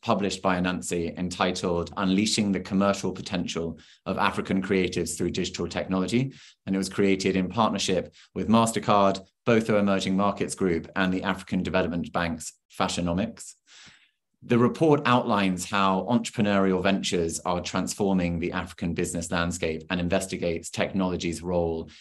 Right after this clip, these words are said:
in accelerating industry transformation and influencing consumer behavior. And I'm delighted to have my esteemed panelists with me today. Uh, firstly, Samuel Mensah, the founder of Anansi and the driving force behind the report.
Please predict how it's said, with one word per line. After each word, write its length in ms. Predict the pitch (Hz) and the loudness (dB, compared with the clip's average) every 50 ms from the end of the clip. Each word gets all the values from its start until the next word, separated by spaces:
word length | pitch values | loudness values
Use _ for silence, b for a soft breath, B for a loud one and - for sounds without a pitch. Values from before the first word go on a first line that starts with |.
| B B - | B B -4
in 80 | 98 92 | -2 -2
accelerating 800 | 92 92 - - 107 98 95 95 92 90 85 - 92 87 85 85 | 0 0 0 0 2 4 4 4 2 2 0 0 -2 -2 -2 -2
industry 480 | 82 92 98 90 85 87 - - 90 | -2 -2 -2 0 0 -2 -2 -4 -4
transformation 880 | 87 - 87 82 76 - 98 107 110 107 107 - 104 98 95 95 95 92 B B _ _ _ | -4 -4 -4 -4 -4 -2 2 2 2 2 2 0 0 0 0 0 -2 -6 B B _ _ _
and 260 | - 113 113 110 101 | 2 4 6 6 4
influencing 540 | 95 107 98 95 - 101 92 90 - 95 85 | 4 2 0 0 0 -2 -2 -2 -2 -4 -4
consumer 460 | 82 - 90 87 - 95 92 90 90 | -4 -4 -4 -2 -2 -2 -2 -2 -2
behavior. 560 | 82 85 82 92 85 85 82 98 104 117 127 B B B B B B - | -2 -4 -4 -2 -2 -2 -2 -2 -4 -4 -6 B B B B B B -4
And 140 | - 107 107 | -2 0 2
I'm 160 | 101 101 101 | 2 2 2
delighted 720 | 98 98 104 107 113 127 131 131 - 104 95 95 95 - | 2 2 4 4 6 4 4 2 2 0 0 0 -2 -4
to 100 | - 107 | -6 -4
have 180 | 98 101 98 98 | 0 0 0 2
my 160 | 98 92 92 | 0 0 0
esteemed 460 | 90 90 90 - - 104 101 95 92 92 | -2 -4 -4 -2 0 0 0 0 -2 -2
panelists 560 | - 107 101 92 90 87 85 85 - - b b b b b b _ | 0 0 0 0 0 -2 -2 -4 -6 -8 b b b b b b _
with 220 | - 101 101 82 95 | 0 0 0 2 4
me 120 | 95 92 | 2 2
today. 500 | 92 - 92 95 92 90 92 92 - B B B B B B B _ _ | 2 2 2 2 2 2 2 0 -2 B B B B B B B _ _
Uh, 220 | - 101 98 95 - | 2 2 2 2 2
firstly, 440 | - - 127 117 117 - - 110 113 | 2 4 4 4 6 4 4 4 4
Samuel 380 | 113 - 127 113 110 113 110 | 4 4 4 6 6 6 6
Mensah, 560 | 107 110 110 110 - - 113 113 120 - - - | 6 6 4 4 2 0 0 0 -2 -2 -4 -6
the 80 | 107 | -6
founder 420 | 104 - - 113 107 110 110 104 104 | -4 0 2 4 4 4 4 4 4
of 100 | 98 98 | 2 2
Anansi 540 | 98 98 101 98 98 - - 98 101 101 - | 2 2 0 0 -2 -4 -4 -2 -2 0 0
and 80 | 98 | 0
the 60 | 95 | 0
driving 480 | 92 - 107 107 104 104 101 101 95 95 | 0 2 4 4 4 6 4 4 2 0
force 320 | 95 - 101 92 90 87 | 0 0 -2 -2 -2 -2
behind 400 | 90 - 90 - 104 98 95 95 | -2 -2 -2 2 2 2 2 2
the 80 | 90 90 | 2 0
report. 560 | 87 87 82 - - 95 98 - - - B | 0 -2 -2 0 0 2 2 2 0 -2 B